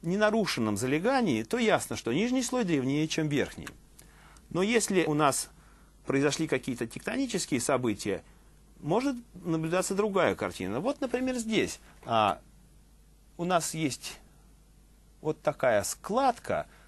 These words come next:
которая состоит из пород моложе, чем вот окружающая местность. И в этой части разреза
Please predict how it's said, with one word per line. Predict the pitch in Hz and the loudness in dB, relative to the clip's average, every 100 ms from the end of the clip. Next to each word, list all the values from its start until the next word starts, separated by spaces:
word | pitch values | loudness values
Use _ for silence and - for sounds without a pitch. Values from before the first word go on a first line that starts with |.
| - | -6
которая | - - 247 277 226 156 - - - - - - - | -4 0 2 4 4 4 0 -20 -20 -20 -20 -20 -12
состоит | - 170 185 208 190 | -6 -4 0 0 0
из | 180 | -4
пород | - 156 214 277 120 - - - - - - - - - - - - - - - - - - | 2 2 4 4 2 -4 -20 -20 -20 -20 -20 -20 -20 -20 -20 -20 -20 -20 -20 -20 -20 -20 -16
моложе, | 156 151 156 226 277 247 | -2 2 4 2 2 0
чем | - 196 214 | 0 0 2
вот | 202 - - - - - - | 0 -2 -16 -20 -18 -18 -8
окружающая | - 139 180 170 151 107 - 107 | -4 0 2 4 4 2 0 -2
местность. | 92 80 - - - - - - - - 139 139 107 | -4 -6 -12 -16 -20 -20 -20 -20 -20 -6 -2 -2 -4
И | 156 170 175 - - - - - - - - | -2 2 2 0 -8 -20 -20 -20 -20 -20 -4
в | 147 | 0
этой | 262 262 | 0 0
части | 233 170 113 135 | 2 2 2 4
разреза | 123 117 113 95 95 | 4 4 2 2 0